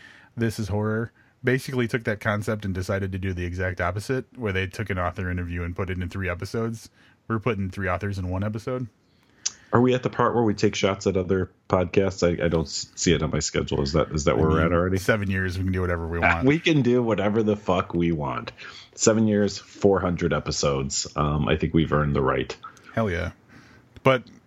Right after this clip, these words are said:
Speaker 1: hashtag love this is horror.
Speaker 2: Of course.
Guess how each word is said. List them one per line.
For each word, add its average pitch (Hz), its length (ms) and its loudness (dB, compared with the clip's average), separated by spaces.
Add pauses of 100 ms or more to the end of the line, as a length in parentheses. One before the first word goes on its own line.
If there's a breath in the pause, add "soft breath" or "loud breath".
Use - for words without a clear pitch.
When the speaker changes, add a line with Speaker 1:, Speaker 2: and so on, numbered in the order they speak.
(440)
Speaker 1:
hashtag 104 680 0
love 95 420 -2
this 92 160 -4
is 90 100 -4
horror. 85 360 -4 (520)
Speaker 2:
Of - 100 2
course. - 440 0